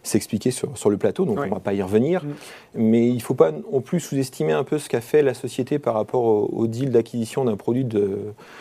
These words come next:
Speaker 1: de Genoscience
Speaker 2: Mhm.
Speaker 1: Pharma. Euh, puisque ce qui est intéressant dans l'histoire quand même de, de Genfit, c'est que on voit bien qu'ils ont, ils se sont séparés d'Ela, qui était quand même emblématique et qui avait représenté un peu l'histoire de Genfit pendant de nombreuses années. Et ce que je trouve intéressant, c'est qu'ils ont refait un pipeline,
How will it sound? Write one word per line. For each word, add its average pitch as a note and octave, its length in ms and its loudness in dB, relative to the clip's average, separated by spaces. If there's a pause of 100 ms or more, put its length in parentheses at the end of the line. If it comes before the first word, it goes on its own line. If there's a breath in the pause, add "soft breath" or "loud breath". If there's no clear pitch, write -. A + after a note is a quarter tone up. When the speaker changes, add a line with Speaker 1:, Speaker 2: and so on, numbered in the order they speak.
(200 loud breath)
Speaker 1:
de G2 380 2
Genoscience G#2+ 680 -2
Speaker 2:
Mhm. C#3 200 -2
Speaker 1:
Pharma. C#3+ 420 -2 (500 loud breath)
Euh, G#2 1000 4
puisque - 240 -8
ce - 80 -8
qui - 80 0
est - 20 6
intéressant C#3 380 2
dans C3+ 120 2
l'histoire B2+ 360 4
quand B2 140 0
même A#2+ 180 2
de, G2 160 2
de G2+ 160 0
Genfit, G#2+ 340 0
c'est - 180 0
que G#2+ 220 4 (460 loud breath)
on A#2 40 6
voit C3 160 6
bien D3 180 2
qu'ils A2 340 -2
ont, A2+ 80 4
ils A#2+ 120 -4
se - 100 -8
sont B2+ 160 0
séparés C3 400 2
d'Ela, B2 380 4
qui - 100 -12
était G2+ 160 -4
quand A2+ 140 2
même G2+ 260 0
emblématique G2+ 840 -2
et - 20 -14
qui - 100 -8
avait G2+ 160 0
représenté G#2 520 0
un G#2+ 80 0
peu G#2+ 120 -2
l'histoire G#2+ 420 0
de A2 120 -2
Genfit G2+ 260 -4
pendant G#2+ 200 -2
de G#2 60 2
nombreuses G2+ 220 0
années. B2+ 220 2 (500 loud breath)
Et - 60 -4
ce - 60 -16
que - 40 -20
je - 60 -16
trouve A#2 100 2
intéressant, A#2 320 2
c'est B2+ 140 -2
qu'ils G2 160 -2
ont F#2+ 60 2
refait G2+ 200 -2
un G#2+ 60 0
pipeline, A#2+ 460 -2